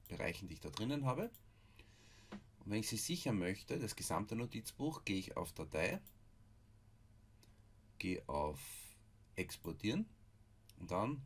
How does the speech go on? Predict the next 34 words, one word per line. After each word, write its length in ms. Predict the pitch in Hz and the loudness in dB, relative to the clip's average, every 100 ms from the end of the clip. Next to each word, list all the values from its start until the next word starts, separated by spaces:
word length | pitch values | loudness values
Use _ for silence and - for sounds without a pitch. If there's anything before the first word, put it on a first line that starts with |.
| 101 | -2
muss 180 | 104 107 | -2 2
man 80 | |
überlegen, 300 | 104 95 104 | 2 2 4
was 180 | 92 110 | 4 4
ich 80 | 131 | 0
exportieren 560 | - - 101 92 98 101 | -4 -4 -6 -2 0 0
möchte, 300 | 117 - 92 | -2 -2 0
nur 120 | 85 | 0
eine 140 | 82 | 0
einzelne 340 | 64 78 - 87 | 0 -4 -6 0
Seite 460 | - 107 104 - | 4 4 2 -2
oder 160 | 82 78 | -4 -4
ein 140 | 71 | -2
Abschnitt 640 | - - - - 90 85 - | 0 0 0 0 0 -2 -8
oder 160 | 76 | -6
ein 60 | 78 | -4
Notizbuch. 640 | 80 - 95 - 147 202 - | -4 -4 -6 -4 -2 -2 -4
Ich 80 | - | -6
nehme 200 | 85 80 | -4 -4
das 140 | - | -4
gesamte 420 | 85 - - 95 | -4 -2 -2 0
Notizbuch 640 | 113 123 123 - - 160 - - - - - - - | -2 -2 -4 -6 -4 -4 -4 -10 -20 -18 -20 -18 -6
und 120 | - | 2
hier 160 | 135 135 | 4 6
wähle 140 | 117 | 4
ich 80 | 127 | 2
dann 160 | 113 104 | 2 4
hier 160 | 92 | 4
oben 300 | 90 104 120 | 6 4 4
die 80 | 113 | 2
One-P-K-Datei. 1080 | 95 95 110 - 113 - 80 - 82 - - - - - - - - - - - - - - - - - | 6 6 6 2 -2 2 0 0 -2 -4 -6 -10 -20 -20 -20 -20 -20 -20 -20 -20 -20 -20 -20 -18 -10 -2
Klick 200 | 110 - | 0 0
auf 120 | - | -2
Exportieren 680 | - - 95 - 98 135 | -2 -2 -4 0 4 4